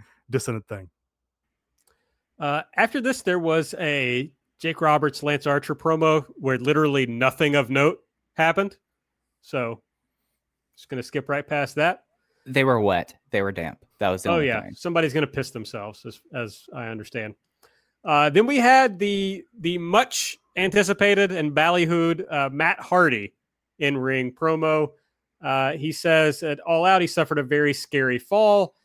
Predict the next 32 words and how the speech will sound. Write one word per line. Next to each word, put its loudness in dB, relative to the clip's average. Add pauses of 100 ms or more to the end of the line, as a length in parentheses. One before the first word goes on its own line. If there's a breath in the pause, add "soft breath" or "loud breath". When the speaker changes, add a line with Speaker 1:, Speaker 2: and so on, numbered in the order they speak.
(140)
Speaker 2:
He -6
knows 0
a -2
lot 2
of 0
people -4
were -4
frightened. -2
He -8
was -6
overwhelmed 0 (420)
with -4
the 2
outpouring 0
of -6
love. 4
And 0
after 2
a 2
myriad 2
of -8
tests, 2
he's -10
expected -2
to -4
make -4
a -4
one -2
hundred -2
percent -6
full -4
recovery. 2